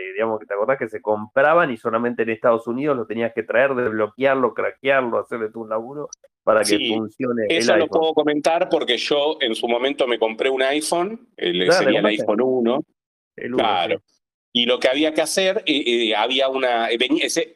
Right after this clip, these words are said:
Speaker 2: el tema es que Apple lanzó la, eh, el iPhone,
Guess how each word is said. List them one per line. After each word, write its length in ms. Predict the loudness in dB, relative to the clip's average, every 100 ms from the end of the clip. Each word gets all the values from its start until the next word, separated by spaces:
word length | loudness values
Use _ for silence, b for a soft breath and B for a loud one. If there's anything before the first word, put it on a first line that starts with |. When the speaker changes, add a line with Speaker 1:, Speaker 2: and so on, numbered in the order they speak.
| -6
Speaker 2:
el 140 | -2
tema 180 | 0 0
es 60 | -2
que 200 | -2 0
Apple 300 | -2 0 0
lanzó 320 | 0 -2 -2
la, 220 | 0 0 0
eh, 240 | 0 0
el 80 | 0
iPhone, 560 | -2 -2 -4 -2 -2